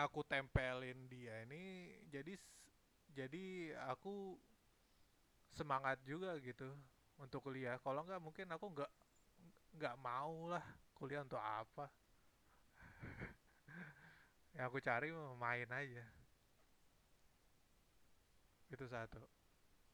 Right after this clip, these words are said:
Lalu kuliah, kuliah, kuliah, kuliah, kuliah, sampai semester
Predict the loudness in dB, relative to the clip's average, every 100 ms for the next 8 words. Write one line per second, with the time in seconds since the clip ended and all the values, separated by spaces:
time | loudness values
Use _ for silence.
0 | -20 -20 -20 -20 -20 -20 -20 -20 -16 0
1 | 2 4 4 4 2 4 6 6 4 2
2 | 2 2 0 0 -2 -2 0 4 4 4
3 | 2 4 4 4 0 0 0 -2 0 -2